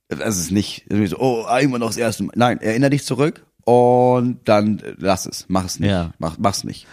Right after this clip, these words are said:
Speaker 2: Erster Kuss. Finde ich, äh, war gut. War gut bei mir, warum auch immer.
Speaker 1: Ja.
Speaker 2: Und das fand ich gut. Das hätte ich, das würde ich gerne nochmal erleben. Aber was heißt noch, also, ja,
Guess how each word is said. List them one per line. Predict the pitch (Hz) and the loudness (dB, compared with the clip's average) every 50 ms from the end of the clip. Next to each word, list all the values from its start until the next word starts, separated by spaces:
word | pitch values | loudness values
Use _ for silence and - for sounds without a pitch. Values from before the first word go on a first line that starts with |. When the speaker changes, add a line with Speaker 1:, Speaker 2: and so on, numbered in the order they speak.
| - - - - _ - | -20 -20 -20 -20 _ -2
Speaker 2:
Erster | 131 165 175 - 165 147 | 0 0 2 0 -2 -2
Kuss. | - - 127 117 - - - _ _ _ _ _ _ | -2 -4 -4 -4 -6 -10 -16 _ _ _ _ _ _
Finde | - 165 180 180 | 0 0 2 0
ich, | - - - - | -2 -4 -6 -2
äh, | - 143 143 131 | 0 2 2 4
war | 143 147 | 2 2
gut. | 139 156 208 226 - - _ _ _ _ _ _ _ _ _ _ | 2 0 -4 -6 -6 -12 _ _ _ _ _ _ _ _ _ _
War | 139 143 151 | -2 0 0
gut | 175 190 - | 0 -2 -2
bei | 208 208 | -2 -2
mir, | 202 208 196 156 | 0 0 0 0
warum | 151 151 156 | 2 2 2
auch | 147 127 | 0 0
immer. | - 143 160 190 220 294 - | 0 -2 -2 -2 -2 -4 -2
Speaker 1:
Ja. | 110 110 104 107 135 165 170 - - _ | 0 2 2 2 0 -2 -6 -10 -20 _
Speaker 2:
Und | _ - 147 147 165 | _ 0 2 2 2
das | 170 - | 2 2
fand | - 180 160 | 0 0 0
ich | 151 - - | -2 -4 -6
gut. | 196 190 - - - _ _ | -6 -6 -6 -8 -16 _ _
Das | - 160 - | -4 0 0
hätte | 185 156 | 0 -2
ich, | 151 - - | -2 -4 -6
das | 165 151 | -6 -4
würde | - 156 | -4 -6
ich | 143 - | -4 -4
gerne | - 131 123 113 | -4 -2 -2 0
nochmal | 107 101 90 92 85 | 0 0 -2 -2 -2
erleben. | 82 82 - - | -2 -4 0 2
Aber | 120 123 143 156 - 151 | 2 4 4 2 2 2
was | 151 165 - | 2 4 4
heißt | 185 180 185 180 - 170 | 4 4 2 0 -2 -2
noch, | 170 175 - | -2 -2 0
also, | 147 151 147 156 143 117 107 | 0 0 2 0 0 -2 -2
ja, | 117 139 147 147 131 117 107 | 0 0 2 2 2 2 0